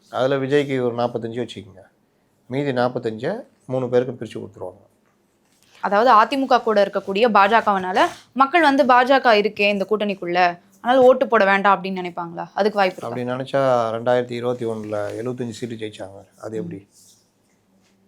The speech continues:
Speaker 1: கொஞ்சம் தானே வித்தியாசம், அஞ்சு பர்சன்ட் தான் வித்தியாசம்.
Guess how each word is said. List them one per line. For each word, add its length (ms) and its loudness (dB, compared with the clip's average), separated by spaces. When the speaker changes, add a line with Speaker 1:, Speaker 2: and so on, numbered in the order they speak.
Speaker 1:
கொஞ்சம் 160 -4
தானே 140 6
வித்தியாசம், 460 -2
அஞ்சு 340 -8
பர்சன்ட் 340 -2
தான் 140 -2
வித்தியாசம். 440 -10